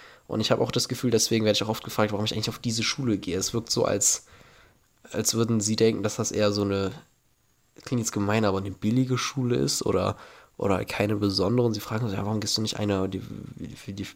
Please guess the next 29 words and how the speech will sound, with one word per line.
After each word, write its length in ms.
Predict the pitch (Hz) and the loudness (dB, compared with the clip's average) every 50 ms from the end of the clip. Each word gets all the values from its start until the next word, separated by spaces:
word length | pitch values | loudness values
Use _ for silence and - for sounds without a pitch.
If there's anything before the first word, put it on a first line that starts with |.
| _ _ | _ _
die 80 | - 104 | -10 -8
dich 260 | 107 98 - - - | -4 -4 -4 -6 -6
passt?" 420 | - - 110 - - - - - - - - - - - - - _ _ | -2 -2 0 0 0 -2 -4 -6 -16 -20 -20 -20 -20 -20 -20 -20 _ _
Weil 440 | - 104 98 95 95 98 95 92 85 67 | -6 -2 0 2 2 2 0 0 -2 -4
ich 240 | - - - - 101 | -6 -6 -6 -4 -2
wohne 200 | 101 104 98 - | -2 -2 -2 -2
auch, 360 | - 95 98 101 - - - _ _ _ _ - - - - 73 76 | -2 -2 -2 -2 -4 -12 -16 _ _ _ _ -20 -20 -16 -14 -14 -6
durch, 220 | - 101 101 - - | -4 -4 -4 -2 -2
dadurch, 220 | 98 101 98 - | -2 0 0 0
dass 80 | 98 98 | -2 0
ich 60 | - | 0
bei 60 | 101 | 0
Rotariern 600 | 92 - 92 - - 101 107 104 107 104 101 101 | 0 0 -2 -2 -4 -2 -2 0 0 0 0 0
wohne, 240 | 101 101 101 101 101 | 0 0 2 2 2
eher 240 | - - 101 95 92 | 0 0 0 0 0
bei 380 | 92 90 90 98 101 98 98 - - - - - - - - _ _ _ | 0 0 0 2 0 0 0 -4 -14 -20 -20 -20 -20 -20 -20 _ _ _
verhältnismäßig 960 | - - - 107 98 - - - - - 101 98 101 - 98 - - - 107 | -10 -4 0 0 0 0 0 -2 -2 0 0 -2 0 -2 -4 -4 -4 -6 -4
reicheren 520 | - 104 107 117 117 - 135 127 131 127 - | -2 0 0 0 2 2 0 0 0 0 2
Leuten. 640 | 113 117 117 117 117 - - 117 117 113 113 - | 2 4 4 4 2 0 -4 -2 0 0 -2 -2
Und 260 | - - - 98 98 104 | -6 -8 -10 -8 -6 -4
dann 160 | 98 98 101 | -4 -2 -2
sind 140 | 101 98 - | -2 -2 -2
sie 80 | - | -2
immer 140 | 101 98 95 | -2 -2 -2
so, 100 | 98 - | -4 -4
"Ja, 100 | - - | -6 -6
aber 300 | 110 107 - - 110 104 | -8 -8 -8 -8 -8 -8
warum 240 | 104 107 104 104 107 | -6 -6 -6 -4 -4
wohn-, 140 | 104 101 | -4 -4